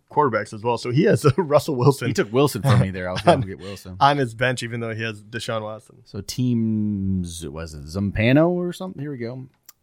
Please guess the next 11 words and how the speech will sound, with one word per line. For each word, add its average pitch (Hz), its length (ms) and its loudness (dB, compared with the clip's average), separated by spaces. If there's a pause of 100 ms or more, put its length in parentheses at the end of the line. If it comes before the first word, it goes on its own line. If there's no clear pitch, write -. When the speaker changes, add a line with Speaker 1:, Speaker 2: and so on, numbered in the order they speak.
(920)
Speaker 2:
He 190 180 -4
picks 190 300 2
the, 123 320 4 (540)
the 107 160 4
could 147 280 0
be 123 140 4
really, 120 440 6
really 120 260 6
good 120 280 0
team 135 400 4 (640)
who 110 320 0